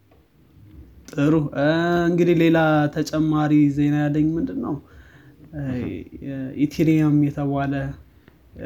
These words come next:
Speaker 1: ክሪፕቶ ከረንሲ፣
Speaker 2: ያ።
Speaker 1: እ፣
Speaker 2: አ።
Speaker 1: በጣም ጨምሯል ፕራይሱ
Speaker 2: እህ።
Speaker 1: በዚህኛው ሳምንት።
Speaker 2: እህ።
Speaker 1: እ፣
Speaker 2: እህ።
Speaker 1: ወደ አንድ ሺህ ስድስት መቶ ነው አይደል የገባው?
Speaker 2: አ፣ አንድ ሺህ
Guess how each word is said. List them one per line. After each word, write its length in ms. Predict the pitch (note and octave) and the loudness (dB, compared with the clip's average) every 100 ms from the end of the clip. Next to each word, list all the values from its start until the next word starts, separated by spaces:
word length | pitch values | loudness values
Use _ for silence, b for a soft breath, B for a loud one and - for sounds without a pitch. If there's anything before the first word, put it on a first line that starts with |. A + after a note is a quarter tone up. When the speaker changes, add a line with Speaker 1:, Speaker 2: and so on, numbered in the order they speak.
| C3+ | -6
Speaker 1:
ክሪፕቶ 320 | - D#3 E3+ D#3+ | 0 0 0 -2
ከረንሲ፣ 360 | D#3 D#3 D3+ - - | 2 2 2 -2 -2
Speaker 2:
ያ። 120 | F#2 D#2 b b b - | -4 -6 b b b -18
Speaker 1:
እ፣ 140 | C#3 C3+ C3+ C3 B2+ C3 - | -10 -6 -4 -6 -6 -10 -8
Speaker 2:
አ። 100 | F#2+ E2+ - - - - | -8 -8 -12 -18 -18 -4
Speaker 1:
በጣም 340 | D3+ D3+ D#3 D3 | -2 0 2 2
ጨምሯል 580 | D3 D3+ D3+ C#3 C3 B2+ B2+ B2 B2 _ _ _ _ - - | 2 2 2 2 -2 -4 -6 -8 -10 _ _ _ _ -20 -20
ፕራይሱ 340 | - D3+ C#3+ D3+ | -6 -2 -2 0
Speaker 2:
እህ። 100 | D3+ | 0
Speaker 1:
በዚህኛው 520 | C#3 C3+ C3 B2 B2 B2 - _ - - - - - - | 0 -2 -2 -4 -6 -8 -12 _ -20 -20 -20 -20 -20 -14
ሳምንት። 480 | - C3+ C#3 F#3+ G#3 | -4 0 2 2 -4
Speaker 2:
እህ። 180 | - D#2+ D#2+ - b b b _ - | -12 -18 -18 -20 b b b _ -18
Speaker 1:
እ፣ 120 | B2+ C3 C3 | -12 -10 -8
Speaker 2:
እህ። 160 | - C#3 C#3+ | -10 -6 0
Speaker 1:
ወደ 200 | D3+ D#3 | 2 4
አንድ 200 | D3+ D#3 | 4 4
ሺህ 120 | D3+ - D3 C#3 | 2 -2 0 0
ስድስት 340 | - D3 C#3+ D3+ | -2 -6 -2 0
መቶ 260 | D3+ E3+ | 0 0
ነው 120 | C#3+ C3 | -2 -2
አይደል 200 | C#3 C#3+ | -4 -6
የገባው? 380 | C#3 C#3 E3+ C4 _ _ _ _ - _ _ _ _ _ _ B B B B B - | -4 -6 -8 -10 _ _ _ _ -20 _ _ _ _ _ _ B B B B B -2
Speaker 2:
አ፣ 120 | A2+ F#2+ - | 0 0 -2
አንድ 160 | G#2 G2 | -6 -6
ሺህ 220 | - A2+ | -4 -4